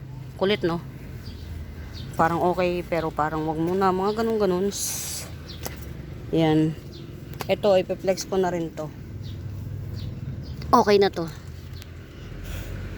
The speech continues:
Ito. Two hundred.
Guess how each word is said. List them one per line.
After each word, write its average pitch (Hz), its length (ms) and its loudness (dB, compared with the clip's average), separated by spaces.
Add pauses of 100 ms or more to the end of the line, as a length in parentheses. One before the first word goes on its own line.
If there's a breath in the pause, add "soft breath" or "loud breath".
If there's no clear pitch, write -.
(560)
Ito. 160 160 4 (2250)
Two 180 160 6
hundred. 175 480 6